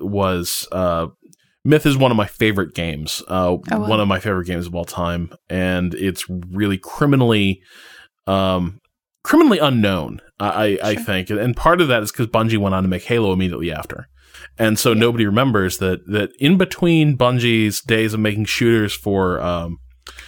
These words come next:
Speaker 1: for
Speaker 2: Max.
Speaker 1: Max
Speaker 2: Yeah.
Speaker 1: and making Halo, they took this weird detour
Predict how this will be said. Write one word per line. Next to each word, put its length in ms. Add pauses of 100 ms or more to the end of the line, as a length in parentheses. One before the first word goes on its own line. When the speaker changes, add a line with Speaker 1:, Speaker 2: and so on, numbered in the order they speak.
(140)
Speaker 1:
for 100
Speaker 2:
Max. 100
Speaker 1:
Max 600
Speaker 2:
Yeah. 240 (340)
Speaker 1:
and 400
making 220
Halo, 560 (320)
they 100
took 160
this 140
weird 300
detour 680